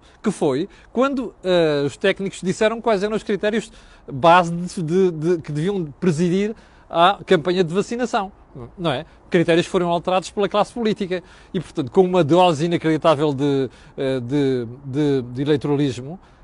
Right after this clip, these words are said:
a começar pelo senhor Presidente da República, não é? Sobre as coisas tontices, não é? Que ele dizia que alguém terá dito e aquilo que efetivamente se passou. Portanto, doutor António Costa, menos. Terceiro ponto.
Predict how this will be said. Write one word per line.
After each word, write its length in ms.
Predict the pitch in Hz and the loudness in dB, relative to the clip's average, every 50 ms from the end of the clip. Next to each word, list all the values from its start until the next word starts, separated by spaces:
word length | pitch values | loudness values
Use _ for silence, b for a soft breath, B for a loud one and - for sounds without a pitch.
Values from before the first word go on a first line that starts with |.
| b b - | b b -14
a 60 | 127 | -10
começar 400 | 120 - 160 156 - 190 156 135 | -8 -6 -6 -2 0 0 0 0
pelo 220 | 120 - 151 147 127 | 0 -2 -4 -4 -4
senhor 400 | - - - - - 156 156 127 | -4 -10 -14 -6 -2 -2 -2 -2
Presidente 320 | - - 160 151 127 160 | -2 -6 -6 -4 -2 0
da 80 | 156 185 | 2 0
República, 500 | 180 - 202 208 202 226 254 226 - 233 | 0 2 0 -2 0 -2 -4 -6 -6 -6
não 140 | 202 156 | -6 -6
é? 160 | 127 123 156 - b b b b b | -6 -6 -8 -12 b b b b b
Sobre 260 | - - - 156 127 | -8 -4 -2 -2 -2
as 80 | 131 - | -2 -2
coisas 260 | - 165 147 143 127 | 0 0 0 0 0
tontices, 640 | - - 170 165 151 - 220 214 - - - - - | 0 -2 -2 -2 -2 -2 -2 -2 -4 -6 -8 -12 -12
não 160 | 131 113 107 | -12 -12 -12
é? 80 | 120 139 | -14 -12
Que 140 | - - 143 | -8 -6 -4
ele 100 | 135 127 | -4 -4
dizia 240 | 113 123 151 139 | -2 0 0 0
que 80 | - - | 2 2
alguém 240 | 127 120 113 135 139 | 0 0 0 -2 -2
terá 220 | - 175 170 196 214 | 0 2 4 4 4
dito 280 | 240 294 320 - - - b b b b b b b b | 4 4 2 2 -2 -20 b b b b b b b b
e 160 | b 240 254 269 | b -2 -2 -2
aquilo 300 | 202 - - 208 214 214 | -2 -2 -2 -2 -2 -2
que 100 | - - | -4 -6
efetivamente 500 | - 147 123 113 143 139 156 208 190 - | -6 -6 -4 -2 -2 -2 -2 -2 -4 -4
se 60 | - | -8
passou. 280 | - 131 - - 104 | -12 -12 -12 -12 -14
Portanto, 380 | 101 - - - 233 196 160 - B B B B B | -20 -12 -4 0 0 0 0 -2 B B B B B
doutor 280 | B 277 - 330 262 | B 0 2 2 2
António 200 | 196 190 175 139 | 2 2 -2 -2
Costa, 280 | 110 - 180 - - - - | -2 -2 -4 -4 -6 -12 -10
menos. 440 | 143 165 202 196 156 110 92 - - - - - _ - - b b b b b b b b b b | -4 0 0 0 0 -2 -8 -18 -20 -20 -20 -20 _ -18 -18 b b b b b b b b b b
Terceiro 320 | - 254 214 - 285 233 170 | -4 -2 2 4 4 4 4
ponto. 360 | - 135 104 90 - - - | 2 -2 -8 -8 -10 -18 -20